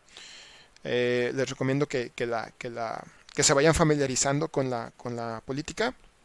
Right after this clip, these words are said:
porque, eh, poco a poco, porque no, no es un documento que van a leer así de,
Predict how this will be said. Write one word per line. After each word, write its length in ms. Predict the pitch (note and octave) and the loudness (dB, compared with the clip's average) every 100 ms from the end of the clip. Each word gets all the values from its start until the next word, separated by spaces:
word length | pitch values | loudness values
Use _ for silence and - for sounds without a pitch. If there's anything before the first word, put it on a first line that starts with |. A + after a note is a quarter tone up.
| _ _ _ _ _ - - - | _ _ _ _ _ -20 -18 -4
porque, 960 | B2 A#2+ - A#2+ A#2 A#2 A2+ A2+ A2+ - _ _ _ _ _ - | -4 -4 -6 -6 -4 -4 -4 -6 -8 -12 _ _ _ _ _ -18
eh, 160 | A2 - _ - - | -16 -18 _ -20 4
poco 220 | F#3 - | 6 6
a 60 | - | 6
poco, 240 | F3+ B2+ | 6 6
porque 320 | - C3 - | -4 -4 -2
no, 280 | B2 C3 C3+ | 0 4 4
no 200 | C3 C#3 | 4 4
es 140 | D3 D3+ | 4 4
un 60 | |
documento 380 | D#3+ D3 B2+ - | 0 -2 -4 -4
que 100 | - | -2
van 160 | C3 C#3 | 0 0
a 60 | |
leer 180 | C#3 B2+ | 0 0
así 220 | C3+ C3 | 0 0
de, 300 | C3 C3 A2+ | 0 0 -2